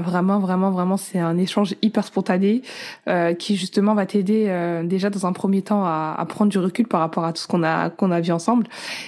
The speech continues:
et surtout qui permettra d'aider un maximum de personnes. Donc dis-moi un petit peu, tu m'as parlé d'émotions, tu m'as parlé de gestion des émotions. On va rentrer dans le vif du sujet. Comment, euh, bah, tu te sentais dans ta gestion du stress et des émotions dans ton quotidien ? Parce que c'est vrai que ça a concerné principalement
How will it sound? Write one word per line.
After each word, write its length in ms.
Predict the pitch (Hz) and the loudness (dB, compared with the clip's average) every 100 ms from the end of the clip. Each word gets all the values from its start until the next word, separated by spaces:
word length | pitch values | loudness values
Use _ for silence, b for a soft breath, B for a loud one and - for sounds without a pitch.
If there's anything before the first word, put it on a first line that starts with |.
| - | -2
et 80 | 190 | -2
surtout 380 | 190 - 240 | -2 -2 -2
qui 120 | 233 - | -2 -2
permettra 400 | 175 180 - 196 | 0 0 0 0
d'aider 160 | 175 | 2
un 40 | 190 | 0
maximum 420 | 180 - 208 196 | 0 0 0 2
de 80 | 185 | 0
personnes. 380 | 180 - 165 185 B B B B 208 | -2 -4 -6 -6 B B B B 2
Donc 100 | 196 | 4
dis-moi 240 | 208 240 | 4 4
un 80 | 262 | 4
petit 140 | 254 | 2
peu, 200 | 190 240 | 2 2
tu 140 | 247 202 | 2 0
m'as 80 | |
parlé 220 | 175 196 214 | 2 2 4
d'émotions, 520 | 202 185 - 208 220 | 2 0 0 0 0
tu 120 | - | -2
m'as 60 | 180 | -4
parlé 300 | 175 180 202 | -2 0 0
de 260 | 175 160 160 | 0 -2 0
gestion 500 | 175 240 - 302 320 | 0 0 0 0 0
des 260 | 185 190 185 | 0 0 2
émotions. 400 | 175 170 214 233 B B B - | 0 0 -2 -4 B B B 0
On 60 | |
va 80 | 180 | 2
rentrer 220 | 175 196 | 2 2
dans 100 | 233 | 4
le 60 | 202 | 4
vif 100 | 202 | 2
du 100 | 190 | 0
sujet. 340 | - 190 233 | 0 2 2
Comment, 460 | 254 196 214 247 240 - | 2 2 2 2 0 -2
euh, 320 | 185 180 180 | 0 0 0
bah, 160 | 180 | -2
tu 120 | 170 180 | -4 -4
te 40 | |
sentais 400 | - 190 247 262 240 | 0 2 2 2 -2
dans 100 | 180 | 0
ta 120 | 185 | 0
gestion 320 | 185 190 220 | 0 2 2
du 100 | 202 | 2
stress 460 | 185 - 214 - - B B B - | 0 -2 -2 -4 -12 B B B 0
et 140 | 208 | 2
des 240 | 180 196 185 | 4 4 4
émotions 260 | 180 208 | 2 4
dans 140 | 214 196 | 2 2
ton 100 | 196 | 2
quotidien ? 440 | 202 - 196 175 | 0 0 0 0
Parce 160 | 185 - | -2 -4
que 100 | 196 | 0
c'est 100 | 185 | 2
vrai 120 | 226 | 2
que 40 | |
ça 220 | - 196 175 | 2 0 0
a 40 | |
concerné 600 | 175 208 214 220 196 208 | 0 0 2 2 2 2
principalement 800 | 208 202 - - 196 196 220 | 0 -4 -6 -2 2 4 2